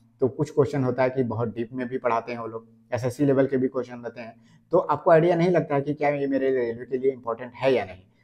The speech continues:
तो जब आप कम से कम दस बारह पेपर देखे रहेंगे प्रीवियस ईयर का, तभी तो आपको आइडिया लगेगा कि हाँ, ये मेरे लिए बहुत ज़्यादा डिफिकल्ट हो गया या फिर बहुत ज़्यादा डीप में जा करके ये पूछा जा रहा है, तो ये मेरे लिए इंपॉर्टेंट नहीं है, इसको हम स्किप कर सकते हैं।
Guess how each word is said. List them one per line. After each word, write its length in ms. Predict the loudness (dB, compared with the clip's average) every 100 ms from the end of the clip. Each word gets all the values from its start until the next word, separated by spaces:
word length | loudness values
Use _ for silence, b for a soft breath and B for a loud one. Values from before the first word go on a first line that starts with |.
| _
तो 60 | 2
जब 220 | 4 6
आप 240 | 4 2 0 0
कम 120 | 0
से 120 | -2
कम 160 | -2 0
दस 160 | -2 0
बारह 200 | -2 0
पेपर 380 | -4 -2 -4
देखे 360 | -2 -6 -2 2
रहेंगे 280 | 2 2 0
प्रीवियस 380 | -2 -4 -4 -4
ईयर 100 | -6
का, 100 | -6
तभी 260 | -4 -4
तो 80 | -2
आपको 180 | -2 0
आइडिया 240 | 0 0
लगेगा 220 | 0 -2
कि 120 | -6 -8
हाँ, 180 | -10 -8
ये 100 | -8
मेरे 200 | -10 -6
लिए 240 | -6 -6 b b b -6
बहुत 200 | 0 2
ज़्यादा 200 | 2 2
डिफिकल्ट 440 | 0 0 0 0
हो 80 | 0
गया 160 | 0 0
या 120 | 0
फिर 140 | -2
बहुत 200 | -8 -8
ज़्यादा 180 | -4 -4
डीप 200 | -2 -6
में 120 | -8
जा 120 | -6 -6
करके 240 | -8 -10
ये 120 | -10
पूछा 240 | -12 -10 -6
जा 140 | -4
रहा 120 | -4
है, 60 | -6
तो 220 | -6 -8 b b
ये 100 | 0
मेरे 200 | 6 6
लिए 100 | 6
इंपॉर्टेंट 340 | 6 4 2 2
नहीं 140 | -2
है, 60 | -2
इसको 200 | -4 -8
हम 160 | -8
स्किप 240 | -8 -10 -10
कर 60 | -10
सकते 280 | -12 -20 -20
हैं। 140 | -20